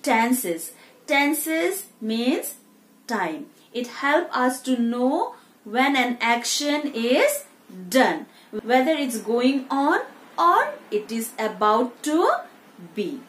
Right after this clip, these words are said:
Yeah, coming to the simple present tense. My dear students,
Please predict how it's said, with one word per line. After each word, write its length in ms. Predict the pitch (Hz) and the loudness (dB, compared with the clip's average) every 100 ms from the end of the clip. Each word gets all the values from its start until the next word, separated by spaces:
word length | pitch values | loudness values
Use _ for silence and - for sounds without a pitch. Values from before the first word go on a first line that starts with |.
| - - - | -20 -20 -8
Yeah, 440 | 208 320 523 - - - - | 0 2 2 0 -4 -16 -2
coming 340 | 320 392 466 | 0 0 -2
to 100 | 359 | 0
the 160 | 269 254 | 2 2
simple 600 | - - 415 427 466 453 427 | 0 0 0 2 4 4 4
present 500 | 240 226 214 247 240 | 2 4 2 2 0
tense. 400 | 175 160 175 - - - - | -4 -6 -10 -16 -20 -20 -8
My 220 | 208 208 | 0 2
dear 160 | 208 220 | 4 2
students, 680 | 214 277 285 294 370 - | 2 -2 -2 0 0 -4